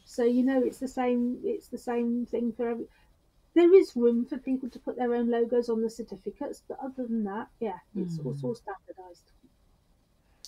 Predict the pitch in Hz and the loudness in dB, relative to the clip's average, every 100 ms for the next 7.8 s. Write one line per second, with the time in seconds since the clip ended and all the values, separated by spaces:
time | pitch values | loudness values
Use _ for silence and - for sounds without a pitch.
0 | - - 240 156 139 - - - - 480 | -20 -6 0 0 -2 -16 -20 -10 -6 -6
1 | 466 170 165 285 330 453 480 - 330 - | 0 0 2 0 2 0 -2 0 -2 0
2 | 180 - 123 117 190 - - - - - | -2 -2 -4 -4 -4 -8 -14 -16 -16 -16
3 | - - - 214 208 202 - - - _ | -16 0 6 8 6 0 -6 -16 -20 _
4 | - 202 208 208 208 202 - - - _ | 2 6 6 4 0 -2 -6 -12 -16 _
5 | _ _ - _ _ 240 240 240 - - | _ _ -20 _ _ 8 8 8 4 -12
6 | - 202 - 185 - 190 180 165 151 127 | 0 0 0 -4 0 0 0 0 0 0
7 | 127 131 127 117 135 165 - - | 0 0 0 2 2 -2 -12 -18